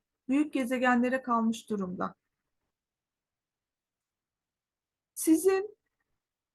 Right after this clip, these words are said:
özellikle kariyerinizden gelecek paralarla ilgili, gelecek hedeflerinizle ilgili ani kararlar alabileceğinizi, beklenmedik tavırlar içine girebileceğinizi, ve bunlardan da zarar etme veya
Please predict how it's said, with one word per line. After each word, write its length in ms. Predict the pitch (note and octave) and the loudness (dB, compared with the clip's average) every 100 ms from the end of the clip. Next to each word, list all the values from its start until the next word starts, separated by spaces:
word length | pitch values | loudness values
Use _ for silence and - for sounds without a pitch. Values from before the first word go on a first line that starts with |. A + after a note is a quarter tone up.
| _ _ _ _ _ _ | _ _ _ _ _ _
özellikle 720 | A#3 A#3+ C4+ C4+ D4+ E4 B3 A#3 | -2 4 6 6 4 0 -2 0
kariyerinizden 720 | C4 B3+ B3 B3+ A#3+ C4 B3+ | 0 2 2 2 4 4 6
gelecek 420 | A#3 A3+ B3 - | 4 4 0 -4
paralarla 520 | A#3 A3+ A3 A3 A3 | -2 0 4 4 4
ilgili, 640 | G#3+ G#3 G3+ G3+ F#3+ F#3 G3 - | 2 0 0 -2 0 -2 -4 0
gelecek 420 | A#3+ B3+ C#4 C4+ | 2 2 0 -2
hedeflerinizle 760 | A#3 A#3+ A#3 A#3 A3+ A3+ A3 | -2 -2 0 2 4 4 2
ilgili 260 | G#3 G3+ G3+ | 2 0 -2
ani 480 | - G#3+ A#3 B3 D4 | 6 8 8 4 0
kararlar 560 | - B3 A#3 A3+ A3+ A3 | -4 2 4 4 0 0
alabileceğinizi, 1080 | G#3 G#3 G#3+ G3+ G3 G#3+ G3+ F#3+ F#3 G3 - _ _ _ _ _ - | 0 0 -2 -6 -2 2 2 0 -6 -6 -10 _ _ _ _ _ -2
beklenmedik 1080 | G3+ B3+ B3+ C#4 C#4+ D4+ C#4+ C4 G#3+ A3 - | 2 2 2 8 8 6 2 0 -2 -8 -6
tavırlar 460 | B3+ B3 B3+ B3+ | 0 2 2 2
içine 340 | A#3+ - A3+ G#3+ | 0 -2 0 2
girebileceğinizi, 1080 | G#3+ G#3+ G3+ G3+ G3+ G3 F#3+ F3+ - F#3+ B3+ _ _ _ _ _ | 2 2 2 0 0 -2 -2 -6 -4 -4 -6 _ _ _ _ _
ve 180 | B3+ A3 | -4 -2
bunlardan 720 | A#3+ C4 C4 C#4 C4+ E4+ F4+ | 0 2 6 6 6 2 2
da 120 | D4+ A#3+ | 0 0
zarar 460 | G#3+ B3 C4+ C#4 G#3+ | 2 4 4 4 0
etme 640 | A3+ - B3 C4 B3 A#3+ _ _ _ | -4 -4 -4 0 0 -4 _ _ _
veya 440 | A3+ B3+ B3+ C4+ | 4 8 8 8